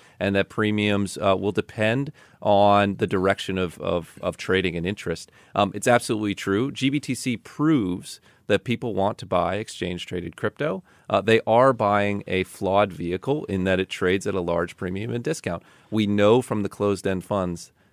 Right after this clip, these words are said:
uh, the history of closed-end funds, that buying closed-end funds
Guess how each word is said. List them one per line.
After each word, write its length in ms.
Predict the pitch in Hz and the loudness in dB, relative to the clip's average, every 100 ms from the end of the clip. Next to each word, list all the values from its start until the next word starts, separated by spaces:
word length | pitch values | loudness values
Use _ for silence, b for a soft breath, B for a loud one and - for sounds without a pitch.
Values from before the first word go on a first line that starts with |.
| _ - | _ -6
uh, 160 | 90 - | -4 -4
the 80 | |
history 360 | 80 151 - 104 | -2 -2 0 -2
of 100 | 87 | -2
closed-end 440 | 92 90 80 85 | -2 -2 -4 -8
funds, 320 | - 87 - - | -6 -6 -6 -10
that 200 | 95 - | -8 -4
buying 320 | 95 110 117 | 0 0 0
closed-end 500 | - 98 92 95 90 | 0 -2 0 -2 -2
funds 380 | 92 87 87 | -2 -2 -4